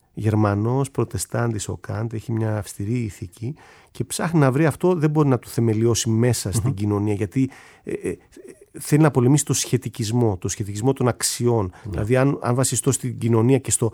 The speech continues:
Speaker 1: στον εδώ κόσμο, βλέπω ότι οι αξίες αλλάζουν.
Speaker 2: Ναι.
Speaker 1: Πριν από εκατό χρόνια ήταν αλλιώς,
Speaker 2: Ναι,
Speaker 1: πριν από
Speaker 2: ναι, ναι.
Speaker 1: πεντακόσια. Άρα αυτό είναι, ε, ε, ο Καντ θέλει κάτι απόλυτο να βρει και για να το βρει πάει έξω και λέει ότι επειδή είμαι άνθρωπος, όλη η ανθρωπότητα συμμετέχει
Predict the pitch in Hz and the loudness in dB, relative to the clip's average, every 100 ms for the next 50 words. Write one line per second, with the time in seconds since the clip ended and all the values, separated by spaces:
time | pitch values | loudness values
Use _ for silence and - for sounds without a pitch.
0 | - - _ - - 117 107 139 135 135 | -6 -20 _ -4 2 4 6 4 4 4
1 | 120 101 143 175 - _ - - 147 175 | 4 2 0 -2 -10 _ -10 -2 0 2
2 | 170 165 139 - 208 190 196 202 208 101 | 0 0 0 -2 -2 0 0 2 2 2
3 | 92 87 - 98 80 139 127 123 120 127 | -2 -6 -4 -4 0 2 4 2 0 0
4 | - 139 127 101 95 90 95 101 131 160 | 0 2 2 0 -2 -2 -4 -4 -2 2
5 | 151 135 110 113 113 147 156 - - - | 4 6 4 4 2 0 -6 -10 -20 -4
6 | 143 180 175 - 196 208 - 185 156 175 | 0 2 2 2 2 2 0 -4 -2 -4
7 | - - - - 113 - 180 185 185 185 | -4 -6 -6 -8 -6 0 0 0 -2 -2
8 | 175 165 - 170 160 131 110 107 95 98 | 0 -2 2 4 4 4 2 2 2 0
9 | 175 - - - - - - 120 127 120 | 0 -4 -20 -20 -20 -14 -2 2 4 4
10 | 123 156 220 - 202 214 - 208 196 175 | 2 0 -2 -2 -2 -2 -2 -4 -4 -6
11 | 165 185 214 185 180 - - - - - | -2 0 0 0 0 -2 -10 -12 -20 -16
12 | - - - 135 135 120 220 196 156 131 | -14 -8 -2 2 2 4 6 8 8 6
13 | 120 117 107 151 - - 196 214 185 147 | 2 -2 -2 -2 -4 0 4 4 6 4
14 | 123 - 113 - 123 139 165 190 - 156 | 4 0 -4 0 0 0 -4 -4 0 4
15 | 139 135 196 185 - 147 | 4 4 0 0 -4 -10